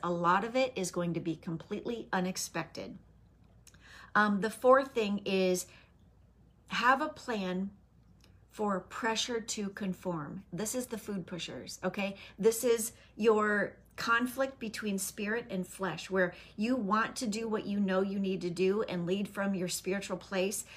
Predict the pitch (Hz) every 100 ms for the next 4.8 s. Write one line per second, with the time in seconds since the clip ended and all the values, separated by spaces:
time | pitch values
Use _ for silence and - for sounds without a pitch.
0 | - 220 - 190 - - 196 190 160 143
1 | - - - - - 220 220 233 196 -
2 | 190 208 214 - 202 - - - 208 208
3 | 196 196 196 196 180 190 175 165 - 269
4 | 269 269 262 247 254 262 254